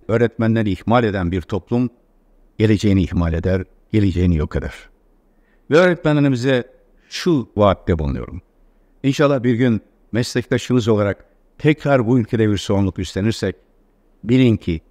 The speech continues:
en öncelikli toplum kesimlerimiz arasında öğretmenlerimiz en başta gelecektir. Çünkü her toplum kesimi kendi çocuklarını öğretmenlerin eline verirler.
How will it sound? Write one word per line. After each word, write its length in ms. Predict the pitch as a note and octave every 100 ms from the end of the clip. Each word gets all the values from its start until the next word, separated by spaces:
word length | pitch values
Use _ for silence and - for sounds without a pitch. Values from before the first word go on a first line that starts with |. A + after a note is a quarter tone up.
| _ _ _
en 240 | B2 C#3 A2
öncelikli 560 | G2+ G2 G#2 F#2 -
toplum 380 | G2+ - - G2+
kesimlerimiz 640 | - F#2 - F#2+ F#2 F2+ F#2
arasında 560 | F#2+ F2+ F#2+ F2 G2+ - _ -
öğretmenlerimiz 680 | A2+ G#2+ - F#2 F2+ F2 F2+
en 160 | G#2
başta 240 | F2 - -
gelecektir. 640 | A#2 - - - _ _ _ _ _ _ _ _ _ _
Çünkü 320 | E3 D#3 B2+
her 140 | C3
toplum 380 | C3 A2 - A2+
kesimi 520 | - F2 - F2+ A2 - _ - _ _
kendi 260 | G#2+ G2+
çocuklarını 580 | G2+ F#2+ F2 - F2 F#2
öğretmenlerin 580 | F#2+ G2 - F#2 F2+ F2
eline 340 | E2+ E2 F2+
verirler. 360 | F#2 C2+ C2+ B1+